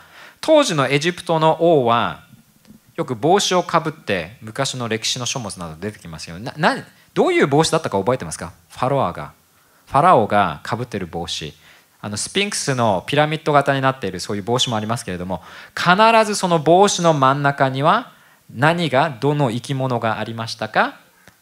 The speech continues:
コブラ。コブラがありました。体の大きいコブラが。それは、エジプトの王がこの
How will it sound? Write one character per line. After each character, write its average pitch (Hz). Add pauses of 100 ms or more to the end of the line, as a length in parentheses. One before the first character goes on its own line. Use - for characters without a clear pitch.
コ 156
ブ 135
ラ。 76 (640)
コ 226
ブ 196
ラ 113
が 147
あ 101
り 92
ま 90
し -
た。 76 (180)
体 110
の 98
大 107
き 107
い 90
コ 135
ブ 101
ラ 82
が。 71 (320)
そ -
れ 185
は、 180 (520)
エ 165
ジ 220
プ -
ト 233
の 220
王 214
が 143
こ 147
の 143